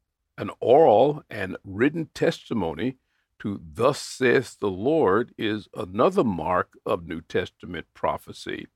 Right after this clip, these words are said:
First Thessalonians four sixteen through seventeen, and Revelation chapter one, verse three. A final mark of New Testament prophecy is the recognition that prophetic truth has one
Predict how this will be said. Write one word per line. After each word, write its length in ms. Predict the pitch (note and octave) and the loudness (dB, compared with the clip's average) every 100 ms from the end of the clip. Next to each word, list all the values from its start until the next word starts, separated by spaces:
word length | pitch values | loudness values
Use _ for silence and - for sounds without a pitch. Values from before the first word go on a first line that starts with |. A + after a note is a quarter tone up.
| _ _ | _ _
First 180 | F#2 E2 - | -14 -14 -8
Thessalonians 640 | E2+ - F2 E2+ D2 D2 | -8 -6 -10 -10 -12 -14
four 320 | _ G2+ E2 | _ -10 -8
sixteen 1200 | - - F2+ - _ _ _ _ _ - F2+ E2+ | -12 -14 -14 -14 _ _ _ _ _ -10 -8 -8
through 160 | - D2+ | -12 -16
seventeen, 800 | - G#2+ A#2+ A#2+ - F2 E2 G2 | -6 -2 -2 -4 -6 -10 -10 -8
and 220 | - F#2+ | -8 -8
Revelation 560 | E2+ E2 E2 D#2+ - F#2+ | -8 -10 -10 -12 -12 -16
chapter 320 | - D#2 - | -10 -10 -10
one, 380 | D#2+ C#2+ C#2+ D2 | -12 -12 -14 -14
verse 380 | C#2+ - - - _ | -20 -20 -18 -18 _
three. 440 | F2+ G2 F#2+ D2 _ _ _ _ _ _ _ - | -12 -10 -10 -12 _ _ _ _ _ _ _ -6
A 100 | G2+ | -4
final 680 | - - C3 D3 E3+ D#3+ A#2+ | -4 -2 2 4 4 0 -2
mark 800 | - F2+ E2+ G#2+ B2+ F#2+ - - - | -6 -8 0 4 6 6 2 -8 -6
of 220 | - E2 | -6 -4
New 140 | G2+ | -8
Testament 580 | - - F#2+ - F2+ D#2 _ | -8 -4 -4 -4 -14 -14 _
prophecy 680 | - G2+ A2 F#2+ - G#2 G#2+ | -2 0 0 -4 -12 -10 -8
is 200 | - G2 | -8 -10
the 140 | G#2+ | -10
recognition 880 | F2+ F2+ G#2+ B2 B2 G#2+ - E2+ G#2 C#3 _ _ _ _ | -6 -4 -2 -4 -2 -2 -2 -6 -6 -8 _ _ _ _
that 160 | F#2+ - _ | -4 -4 _
prophetic 720 | - E2 - A2+ C3+ D#3+ _ | -2 -2 -2 2 2 2 _
truth 440 | - D#3 G#2 A2+ | -6 -4 -4 -6
has 360 | - F#2 F2+ F2+ | 0 2 2 -2
one 680 | D#2+ D2+ G#2 A#2 C3 D3 D#3 | -14 -8 2 4 4 -2 -8